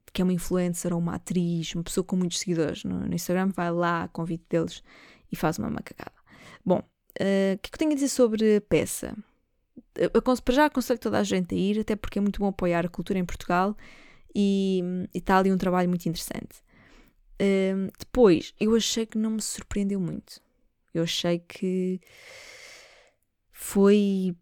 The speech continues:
pronto, estava à espera que, que aqueles fossem, eh, que aquele, que aquela fosse, que aquele fosse o desenrolar da história.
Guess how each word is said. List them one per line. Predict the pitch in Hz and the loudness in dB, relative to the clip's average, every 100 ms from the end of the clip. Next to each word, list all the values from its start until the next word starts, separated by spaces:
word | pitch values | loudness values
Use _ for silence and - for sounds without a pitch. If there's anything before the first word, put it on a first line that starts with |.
| - | -2
pronto, | - 202 175 | 2 2 0
estava | - - 185 190 | -8 -2 -2 0
à | |
espera | 185 - 208 202 | -2 2 2 2
que, | - - 202 196 - | -4 0 0 0 -2
que | - 208 | 0 2
aqueles | - 220 | 4 4
fossem, | - - 214 - 220 208 202 196 | 4 0 -2 0 0 0 0 0
eh, | 196 196 190 190 - | -2 -2 -2 -4 -2
que | 214 | 0
aquele, | 196 254 233 | 8 8 8
que | - 214 | 2 -2
aquela | - 226 | 0 0
fosse, | - 220 - - | 0 -4 -4 -10
que | - | -10
aquele | - 226 | -2 -2
fosse | - 214 202 | -2 -6 -2
o | |
desenrolar | 208 202 - 190 | -2 0 0 -2
da | 180 | -2
história. | 185 - 175 - | -4 -4 -6 -6